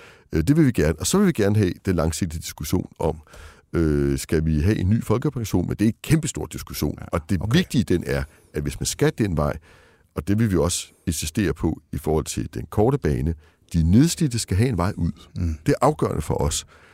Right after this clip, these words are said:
Speaker 1: Lige så afgørende, som det er, at os, der kan, tager en tørn.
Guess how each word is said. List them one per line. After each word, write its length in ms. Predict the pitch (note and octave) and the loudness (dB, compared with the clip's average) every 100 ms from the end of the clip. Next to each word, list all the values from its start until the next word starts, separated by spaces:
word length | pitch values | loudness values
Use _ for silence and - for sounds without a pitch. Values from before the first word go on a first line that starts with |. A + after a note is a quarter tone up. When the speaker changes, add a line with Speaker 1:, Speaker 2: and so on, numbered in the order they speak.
| _ _ | _ _
Speaker 1:
Lige 160 | A#2 C#3+ | 0 2
så 100 | D#3 | 2
afgørende, 360 | F#2 G#2+ G2+ | 2 2 0
som 180 | E2 D#2 | -2 -2
det 100 | D2+ | -2
er, 200 | - D2 D#2+ - _ | 0 -2 -2 -8 _
at 120 | - F2+ | -2 0
os, 180 | F2 - | 0 -2
der 100 | F2 | -6
kan, 200 | - - - - - - | -4 -6 -6 -20 -20 -6
tager 140 | - C#2 | -2 -2
en 80 | |
tørn. 180 | C#2+ - | -2 -4